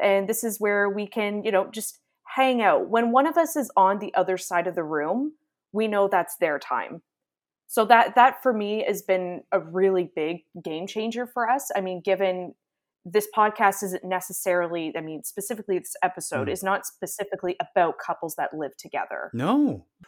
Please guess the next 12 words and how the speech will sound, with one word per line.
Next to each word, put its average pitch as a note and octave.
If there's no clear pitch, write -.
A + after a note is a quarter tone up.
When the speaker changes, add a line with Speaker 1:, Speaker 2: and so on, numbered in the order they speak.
Speaker 2:
Remember, F3
when C3
we're F3
talking E3+
relationship, A2+
we're C3
talking C3+
about G2+
friendships -
as F#2
well. D3
Speaker 1:
Mm-hmm. F#3+